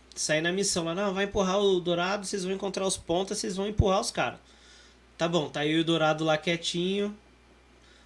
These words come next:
O Dourado saiu e a gente ficou, tipo, com, cara, com di-, distância de dois karts, assim. E eu, "Nossa, mano, não consigo chegar perto do Dourado e no vácuo." E não, não ia, daqui a pouco eu perdi o vácuo do Dourado, ele abriu um pouquinho. Eu,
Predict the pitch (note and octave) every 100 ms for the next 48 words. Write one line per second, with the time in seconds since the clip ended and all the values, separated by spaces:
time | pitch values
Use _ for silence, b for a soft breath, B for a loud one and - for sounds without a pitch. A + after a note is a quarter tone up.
0 | b D#3 E3 F3+ G3 G3+ F#3 F#3 G#3+ C#4
1 | B3+ B3+ B3 C#4 - D#4+ - D4 E4 -
2 | D4+ G#3 F#3 b b b b - - -
3 | - - - - - - - G3 E3+ E3
4 | F#3+ G3 D#3+ C3+ C3 C#3 D#3+ D#3 D#3 -
5 | - F#3+ A3 F#3+ E3+ F3+ A#3+ - F#3 E3
6 | D#3 C#3+ C3 - A#2 - - - B B
7 | B B B F3 G3 D3+ D#3+ - C#3 B2+
8 | C3 C#3+ G3+ - F3 G#3 - F3+ F#3 F#3
9 | F#3+ F#3+ G3+ G#3 C#3+ D#3+ G3+ D4 C4+ -
10 | - - A2+ - - B B B B B
11 | B D#3+ F#3+ G#3 G#3+ A3 A#3 B3 G#3+ A3+
12 | B3+ B3+ B3 B3+ B3+ - C#4+ G#3+ B3+ A3+
13 | G#3+ G3 G#3+ G3 F#3 A#3+ C4+ C4 C4 C4
14 | C#4+ - F3 D3 D#3